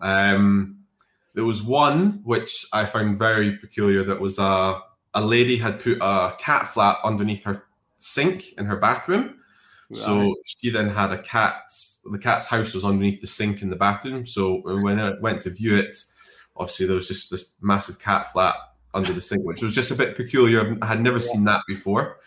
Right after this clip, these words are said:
Speaker 1: I
Speaker 2: Yeah.
Speaker 1: have to admit. Um, there was one where I'm sure a lot of us see it a lot of the time, but there was, uh, kind of previous drug dens. So that was always quite interesting, walking in and seeing, like, the police had obviously been there and they'd,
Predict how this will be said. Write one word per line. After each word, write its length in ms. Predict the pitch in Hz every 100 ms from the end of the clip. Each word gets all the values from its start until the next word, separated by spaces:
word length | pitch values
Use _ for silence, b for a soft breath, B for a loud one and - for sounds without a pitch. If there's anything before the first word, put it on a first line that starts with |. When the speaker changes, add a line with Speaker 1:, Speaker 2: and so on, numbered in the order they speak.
| b b
Speaker 1:
I 60 | 113
Speaker 2:
Yeah. 80 | 101
Speaker 1:
have 100 | -
to 80 | 95
admit. 340 | 104 113 - - _ B B B B - 98
Um, 560 | 101 101 101 98 98 - _ -
there 100 | 110
was 140 | 101
one 220 | 120 131
where 600 | 123 120 110 104 92 - - _ -
I'm 100 | 101
sure 180 | - 101
a 40 |
lot 140 | 107
of 60 | 98
us 140 | 98
see 140 | - 101
it 60 |
a 20 | 92
lot 160 | 90
of 80 | 87
the 60 | -
time, 260 | 107 101
but 180 | 98 -
there 80 | 92
was, 160 | 87
uh, 420 | 95 92 92 85 85 b b b b b b b
kind 140 | 98
of 140 | 95 - - _
previous 340 | - 113 104 95
drug 220 | 120 120
dens. 480 | 131 151 190 190 - -
So 120 | 101
that 200 | 104 -
was 120 | 101
always 280 | 101 98 98
quite 220 | - 98
interesting, 420 | 101 - - 104
walking 340 | 101 101 - 101
in 140 | 101
and 180 | 95 92
seeing, 680 | - 107 101 95 92 90 90 _
like, 160 | 92 92
the 60 | 98
police 260 | 120 117
had 80 | 101
obviously 260 | 98 - 85
been 220 | 104 101
there 220 | 98 95
and 220 | 92 90
they'd, 240 | - -